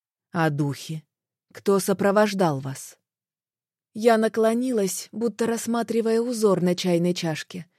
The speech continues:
и только тогда позволила себе чуть задержать дыхание. Шанхэй внутри застыл,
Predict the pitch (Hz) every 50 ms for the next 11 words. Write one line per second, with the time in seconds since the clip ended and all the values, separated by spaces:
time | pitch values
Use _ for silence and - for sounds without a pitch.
0 | _ _ _ _ _ - 240 220 208 - 262 247 240 220 - 233 220 - 240 233
1 | 220 214 240 240 220 208 190 190 175 185 180 196 190 185 185 185 190 185 - -
2 | 196 180 202 202 190 190 - 254 262 247 214 202 208 214 190 208 196 180 165 190
3 | 185 180 175 170 190 185 - 185 175 165 160 156 156 156 160 - _ _ _ _
4 | _ _ _ _ _ _ _ _ _ _ _ _ - - 226 202 202 202 - -
5 | 240 226 220 220 190 190 196 202 196 190 - 208 214 208 208 180 185 196 190 185
6 | - - _ 233 233 208 180 151 147